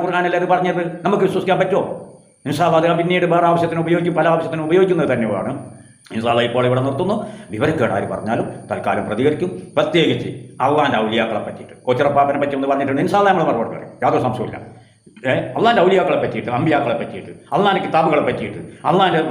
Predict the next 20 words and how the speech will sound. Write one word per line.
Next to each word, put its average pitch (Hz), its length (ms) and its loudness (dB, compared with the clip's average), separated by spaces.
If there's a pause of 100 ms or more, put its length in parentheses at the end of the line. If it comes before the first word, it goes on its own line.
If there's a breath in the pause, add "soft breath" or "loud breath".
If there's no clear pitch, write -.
(300)
പിന്നെ 113 200 0
അതുപോലെ 156 260 0
തന്നെ 147 140 2
അല്ലാഹു 190 240 4
തആല 156 120 2 (120)
നൽകിയ 123 200 -2 (120)
ഹദീസുകളെ 143 480 0
പറ്റിയിട്ട് 95 320 -8 (680)
ഇത് 82 200 -6
കളിയാക്കി 160 320 2
സംസാരിച്ചാൽ 120 440 0 (380 loud breath)
പ്രതികരിക്കുക 127 480 -2
തന്നെ 127 240 0
ചെയ്യും. 147 220 2 (280)
പിന്നെന്താണ്, 131 440 0 (320)
ഞാനും 139 420 0
മടവൂർ 127 300 0
ഹുസൈനും 120 300 -4 (200)
ഒരു - 180 4
വിഷയത്തിൽ 113 360 0